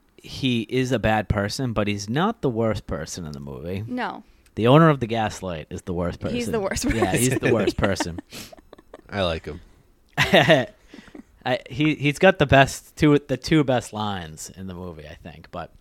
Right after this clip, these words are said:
Speaker 3: He reminded me of the owner in, uh, the Pete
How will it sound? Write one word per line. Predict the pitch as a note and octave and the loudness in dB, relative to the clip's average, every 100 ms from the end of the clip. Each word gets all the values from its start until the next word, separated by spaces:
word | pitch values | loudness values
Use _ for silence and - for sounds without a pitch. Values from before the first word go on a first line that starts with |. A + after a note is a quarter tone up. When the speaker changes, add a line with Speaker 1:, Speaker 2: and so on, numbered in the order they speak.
| _ _ _ _ _ | _ _ _ _ _
Speaker 3:
He | - | -2
reminded | B2+ C3+ C#3+ C#3 | 0 4 2 2
me | C3+ | 2
of | A#2+ G#2 | 2 2
the | G#2+ - | -2 -2
owner | G#2+ A2 A2 G#2+ | 0 0 2 0
in, | G2 G2 F#2+ F#2 F2+ F2 - _ _ - | 0 -4 -4 -6 -8 -12 -16 _ _ -12
uh, | E2+ E2 E2 | -10 -8 -8
the | - - _ - | -12 -20 _ -20
Pete | - G#2 F#2+ | -12 -10 -10